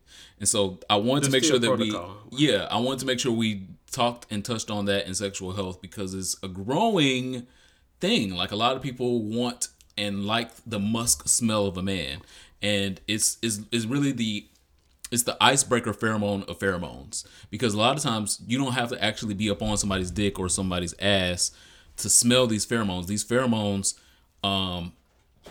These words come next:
Speaker 1: you know, they illuminate off of people, and when they illuminate off of people, it makes you more attracted to them. It makes you more, um, willing to approach them, makes you feel more at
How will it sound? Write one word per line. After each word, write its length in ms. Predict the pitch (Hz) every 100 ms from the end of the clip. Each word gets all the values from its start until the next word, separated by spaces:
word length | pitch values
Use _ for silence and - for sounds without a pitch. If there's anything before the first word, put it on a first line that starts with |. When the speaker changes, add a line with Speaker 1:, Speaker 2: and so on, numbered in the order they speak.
| - - _ _ -
Speaker 1:
you 100 | 117
know, 220 | 123 110 - _ _ _ _ 120
they 280 | 117 113 -
illuminate 640 | 104 101 143 151 113 104 -
off 200 | 95 92
of 100 | -
people, 480 | 98 - - 69 - -
and 260 | 92 92 92 90
when 160 | 107 107
they 100 | 104
illuminate 440 | 92 120 131 110
off 180 | 101 90
of 60 | 98
people, 440 | 104 - 95 92 - - _ _ _ _ -
it 300 | 110 101 - _ _ _ _ - - - _ -
makes 280 | 117 131 127
you 60 |
more 180 | 123 107
attracted 520 | 95 - 117 117 127
to 100 | 131
them. 300 | 120 120 120
It 60 | 113
makes 200 | 104 98
you 60 | 101
more, 520 | 98 95 92 92 85 -
um, 540 | 90 87 85 82 80 - _ _ _ -
willing 300 | 95 110 104
to 120 | 92
approach 460 | 80 - 123 120 -
them, 560 | 117 113 110 110 107 104 - - _ -
makes 220 | 107 -
you 100 | 107
feel 220 | 95 113
more 340 | 101 104 98 -
at 120 | 87